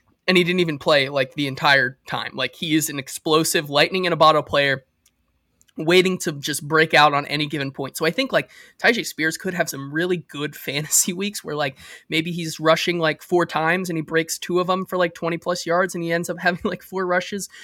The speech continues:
for forty-five yards, and then he gets involved in the passing game with a passing touchdown. Hey, you got a top twenty ru-, running back that week, but I don't think that's a guaranteed every week. So, like, pumping the brakes definitely fantasy-wise on Tyjae Spears.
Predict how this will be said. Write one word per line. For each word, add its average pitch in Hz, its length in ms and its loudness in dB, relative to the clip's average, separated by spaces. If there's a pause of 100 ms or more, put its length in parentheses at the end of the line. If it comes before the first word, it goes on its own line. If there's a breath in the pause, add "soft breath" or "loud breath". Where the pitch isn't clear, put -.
(220 loud breath)
for 170 100 -4
forty-five 175 500 0
yards, 196 280 2
and 180 100 -2
then 202 60 2
he 214 80 0
gets 202 160 0
involved 185 300 0
in 170 40 -4
the 156 80 -8
passing 220 340 0
game 175 200 -2
with 165 100 -10
a 156 80 -8 (220)
passing 202 320 2
touchdown. 175 500 -2 (260 loud breath)
Hey, 233 120 4
you 180 160 0
got 190 160 4
a 170 40 -2
top 196 320 4 (220)
twenty 202 340 0
ru-, 175 180 4 (120)
running 196 340 2
back 147 240 -2
that 139 200 -6
week, 143 220 -12
but 170 120 2
I 170 80 6
don't 180 240 -2
think 165 200 -8
that's 147 200 -2
a 143 60 -10
guaranteed 147 640 -8
every 202 220 -6
week. 226 300 -8 (320 soft breath)
So, 180 200 2
like, 151 260 4
pumping 190 300 0
the 165 80 0
brakes 151 280 0
definitely 147 280 -2
fantasy-wise 156 640 0
on 160 140 -4
Tyjae 165 340 -2
Spears. 175 440 -2